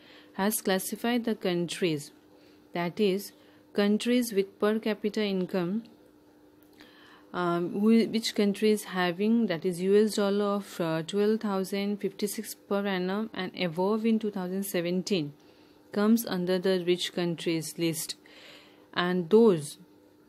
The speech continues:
countries with per capita income of U S dollar, that is nine hundred fifty-five or less,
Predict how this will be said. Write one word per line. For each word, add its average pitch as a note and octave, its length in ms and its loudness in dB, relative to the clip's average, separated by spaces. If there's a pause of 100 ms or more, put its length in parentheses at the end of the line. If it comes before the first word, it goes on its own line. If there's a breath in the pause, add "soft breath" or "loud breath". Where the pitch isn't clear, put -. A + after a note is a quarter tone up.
(140)
countries G3 640 2
with F#3+ 200 0
per G3+ 200 -2
capita G#3 360 -2
income G3 460 -2
of F#3 160 -4
U F#3+ 240 4
S G3+ 80 -4
dollar, F#3+ 400 0
that F3+ 180 -6
is F#3 140 -2
nine F#3+ 240 -2
hundred F#3+ 300 -2
fifty-five G3+ 600 -4
or F3+ 120 -2
less, F3 640 2